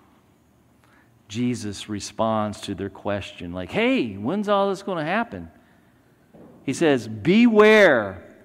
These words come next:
beware that you're not led astray, for many will come in my name and say, 'I am he,' and the time is near. Do not go after them.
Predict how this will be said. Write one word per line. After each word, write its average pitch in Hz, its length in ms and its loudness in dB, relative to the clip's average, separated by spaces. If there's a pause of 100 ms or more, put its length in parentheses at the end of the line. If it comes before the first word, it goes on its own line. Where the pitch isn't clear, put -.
beware 277 920 8
that 180 120 2
you're 175 80 4
not 220 220 8
led 226 200 8
astray, 233 380 4
for 175 160 0
many 285 360 4
will 320 140 4
come 285 220 2
in 277 80 2
my 254 160 2
name 165 380 -2 (220)
and 135 160 0
say, 160 320 4
'I 196 240 4
am 269 200 4
he,' 143 520 2 (480)
and 131 300 0 (180)
the 120 80 -2
time 240 340 4
is 175 180 0
near. 120 520 0 (600)
Do 131 100 0
not 175 340 4
go 175 220 2
after 135 580 0
them. 87 520 -12